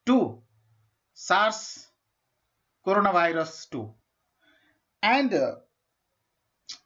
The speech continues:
this topic is very, very, very important because currently this disease is pandemic. The virus is scattered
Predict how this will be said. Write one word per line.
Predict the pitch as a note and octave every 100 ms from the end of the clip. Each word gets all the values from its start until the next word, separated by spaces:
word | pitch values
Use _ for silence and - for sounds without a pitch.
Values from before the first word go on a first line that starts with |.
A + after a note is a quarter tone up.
| _ _ _ _ _
this | - A#2 D4 - - - - _ _ _ _ -
topic | - - C4
is | C#4 G3
very, | D#3 F#3 D4 D#4 D#4+ D4+ D4+ C#4
very, | A3 A3 C#4 C4+ C4
very | C4 C4
important | B3 A#3 A3+ G#3+ E3 - - _ _ _ _ _ _ _ _ _ _ - A#2+
because | F3 G#3+ C4+ D4 - - _ _ _ _ _ _ _ _ -
currently | G3 B3 C4+ B3+ C#4+ D#4 - _ C3
this | C3 D3+ B3+ B3+
disease | - C3+ G3+ A#3
is | G#3+ - - _ -
pandemic. | G#3+ B3 B3+ B3+ A3+ D3 - - _ _ _ _ _
The | D#3
virus | F3+ G#3 A#3+ B3
is | B3 A3+ -
scattered | - C4 B3 B3 B3+ B3 A3 -